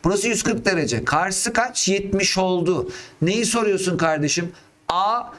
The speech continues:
C E. Şuradaki açıyı soruyor işte. Bu açıyı na-, nasıl bulabiliriz? Çok rahat bir şekilde ikizkenar üçgen olduğunu görüyorum ya, soru vermiş. Bu parça bu parça eşit. Eğer bu yetmiş ise burası da yetmiş derece olur.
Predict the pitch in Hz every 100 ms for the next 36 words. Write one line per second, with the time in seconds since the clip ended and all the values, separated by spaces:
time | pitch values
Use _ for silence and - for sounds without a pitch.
0 | - 135 123 127 185 190 233 240 - _
1 | - 196 147 - - - - - - 254
2 | 247 247 233 196 165 160 - 131 107 95
3 | - - - - - - - 127 196 240
4 | - 233 226 233 233 214 214 240 190 170
5 | 147 139 160 220 - 254 - 233 262 -
6 | 196 180 165 160 196 196 - 208 214 208
7 | - 196 196 196 185 196 185 196 208 247
8 | 240 165 - 160 202 180 143 113 - -
9 | - 151 151 175 170 165 165 160 165 160
10 | 151 151 131 135 - 160 190 202 208 196
11 | 165 - 165 180 185 - 202 208 196 -
12 | 180 151 131 120 196